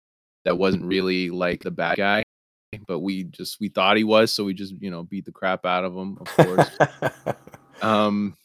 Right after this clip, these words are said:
Speaker 1: <laughs> and then, you know, that caused this huge chain of events. But how, how do you get, like, you know, so good at those things, man? 'Cause some of those little details of, like,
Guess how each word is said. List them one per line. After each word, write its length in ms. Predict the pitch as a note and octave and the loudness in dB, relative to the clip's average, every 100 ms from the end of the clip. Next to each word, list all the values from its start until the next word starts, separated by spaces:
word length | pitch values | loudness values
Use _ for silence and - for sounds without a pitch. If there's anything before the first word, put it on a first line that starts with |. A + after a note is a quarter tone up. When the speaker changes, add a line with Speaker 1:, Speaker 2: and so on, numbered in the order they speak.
| - | -6
Speaker 1:
<laughs> 240 | - - | -6 2
and 240 | - C#3 A#2+ | 6 6 6
then, 140 | B2 | 2
you 100 | A2+ | 2
know, 160 | G#2+ G#2+ | 0 0
that 300 | G#2 G2+ F#2+ | 2 0 -2
caused 340 | - G#2+ G2 | -2 0 0
this 120 | G2 - | -6 -10
huge 360 | A2 G2 - | -10 -10 -12
chain 300 | - G#2+ G2+ | -12 -10 -10
of 140 | F#2 F#2 | -12 -12
events. 560 | F#2 A#2 G#2+ G2 - _ _ - | -4 -2 -2 -6 -16 _ _ 2
But 300 | G#2 G#2 - _ _ | 4 4 0 _ _
how, 440 | - - D3 D3+ - | -16 -4 0 0 -2
how 260 | - - D#3+ | -12 -4 -2
do 80 | |
you 160 | F#3 F3+ | 0 -2
get, 300 | A#2+ B2+ C3 | -2 -4 -4
like, 200 | A#2 G2 - - | -6 -10 -12 -10
you 140 | G#2+ | -8
know, 140 | F#2 | -6
so 220 | D#2+ - A2+ | -6 -2 2
good 220 | A2 A2+ | 6 6
at 160 | G2 | 4
those 320 | - D#2+ D#2+ - | 0 -8 -8 -10
things, 380 | E2+ D#2 D#2 | -10 -14 -14
man? 320 | E2 E2+ E2+ E2+ | -8 -6 -6 -6
'Cause 380 | F#2 F2 - - - | -6 -4 -8 -10 -4
some 160 | C#3+ | 0
of 60 | E3 | 6
those 220 | B2+ G2 | 6 6
little 240 | A#2 A#2 | 6 6
details 720 | F#2+ E2+ A2 G2+ - F#2 F2+ F2+ | 6 4 2 2 2 4 4 2
of, 100 | F2 | 0
like, 280 | F2+ F2 | 2 0